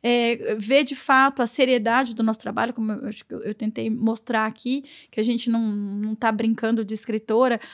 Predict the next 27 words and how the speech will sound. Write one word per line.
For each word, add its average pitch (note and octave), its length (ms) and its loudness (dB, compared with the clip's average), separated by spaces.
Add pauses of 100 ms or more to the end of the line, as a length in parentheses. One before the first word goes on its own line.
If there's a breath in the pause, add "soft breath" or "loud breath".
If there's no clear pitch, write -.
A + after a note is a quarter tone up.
(140 loud breath)
porque A#3+ 1160 4
o A#3 60 2
nosso C4+ 300 6
maior C#4 360 8
objetivo C4 600 0
aqui C4 420 -2 (180)
é B3 60 0
levar B3 240 2
leveza A3+ 540 -4 (100)
pras G#3 180 -10
mulheres, G#3 480 -6
né? B3 220 0 (440 loud breath)
É, A3+ 220 -2
levar B3 600 6
pra A#3+ 120 -2
vocês, A3+ 840 0
é, A3 520 -2 (500 loud breath)
a B3+ 80 6
importância B3 800 2
de G3 140 -6
você D4+ 420 -2
viver A3 540 -2 (560)
na A3+ 140 4
plenitude A3+ 680 0
a G#3+ 60 -4
sua A3 160 -4
sexualidade, G#3+ 1000 -8